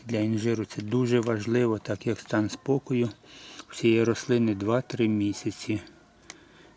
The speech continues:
І тому особливо у центральних, західних і північних областях обов'язково потрібно дотримуватись цього методу вирощування інжиру, і тоді вам успіх буде забезпечений.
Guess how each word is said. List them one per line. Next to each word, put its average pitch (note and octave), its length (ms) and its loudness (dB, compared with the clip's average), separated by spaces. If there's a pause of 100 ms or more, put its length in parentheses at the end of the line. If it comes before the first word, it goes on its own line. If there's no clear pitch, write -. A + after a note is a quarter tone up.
(120)
І - 60 -8
тому A2 460 0 (160)
особливо G#2 680 0 (260)
у F#3 100 -6
центральних, A2+ 920 0 (160)
західних A2+ 760 -6 (600)
і - 60 -4
північних B2 640 -2
областях A2+ 760 -4
обов'язково A2+ 680 -2
потрібно A2+ 540 -2 (1000)
дотримуватись A2+ 840 -2
цього A2 280 -2
методу G#2+ 420 -2
вирощування A#2+ 680 0
інжиру, A#2 380 0 (520)
і - 120 -20
тоді C3+ 220 -2
вам A2+ 240 0
успіх G#2+ 380 -4
буде G#2+ 340 -4 (340)
забезпечений. G#2 1040 -6